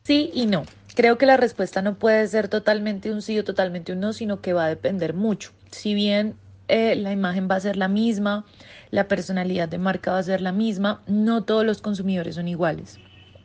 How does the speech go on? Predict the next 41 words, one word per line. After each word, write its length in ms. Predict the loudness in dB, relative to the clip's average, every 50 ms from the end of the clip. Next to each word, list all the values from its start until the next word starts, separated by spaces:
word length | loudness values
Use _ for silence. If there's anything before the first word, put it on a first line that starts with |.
| -20 -20 -14
Entonces 320 | -6 -4 -2 0 0 2
hay 100 | 0 0
cosas 300 | 0 0 0 0 -2 -2
que 80 | -2 -2
van 160 | -2 -2 -2
a 60 | -4
cambiar 260 | -4 -4 -4 -4 -4
en 80 | -2 -4
la 60 | -4
estrategia. 540 | -6 -6 -6 -6 -2 0 0 0 0 0 -4 -8 -14 -20 -20 -20 -20 -20 -20 -20 -6
Si, 160 | -4 -4 -2
por 140 | 0 0 0
ejemplo, 300 | 0 0 0 0 -2 -2
yo 140 | -2 -2
sé 400 | -2 0 2 2 2 2 0 -2 -4
que 320 | -2 0 0 0 0 0 0
el 120 | -2 -2
estadounidense 880 | -2 -2 -2 -4 -4 -2 -2 -2 -2 -2 -4 -4 -4 -4 -4 -4 -4 -2
es 180 | -4 -4 -2 -2
más 220 | -2 -2 -2 0
dado 420 | 2 2 4 4 2 2 0 -4 -8 _ _ _
a 80 | -10 -6
comprar 560 | -4 -4 -4 -4 -2 0 0 0 0 -2 -4 -10 _ -20 -20 _ _ _ _ -4
impulsivamente 1040 | -4 -2 0 -2 -2 -2 -2 -2 -2 0 0 0 0 0 0 0 0 -2 -2 -2
y 80 | -2 -4
le 80 | -4 -2
gusta 320 | -4 -4 -4 -4 -6 -6
comprar 380 | -4 -4 -2 0 0 0 0 -4 -4 -2
únicamente 600 | 0 0 0 0 0 -2 0 -2 -2 -2 -4 -6
por 200 | -4 -6 -4 -2
página 380 | -2 -2 -2 -2 -2 -2 -2
web, 240 | 0 0 0 0 -2 -4 -10 -20 -20 -20 -20 -20 -20 -20 -10 -4
entonces 600 | -4 -2 0 2 2 2 2 0 0 -2 -2 -6 _ -6
mi 220 | -2 0 0 0
estrategia 540 | 0 -2 -2 -4 -4 -2 -2 -4 -2 0 0
va 80 | 0 0
a 80 | 0
cambiar 380 | -2 -4 -4 0 0 0 0 0 0
en 120 | -2 -4
ese 200 | -4 -6 -8 -8
país. 420 | -6 -2 0 0 0 0 -2 -8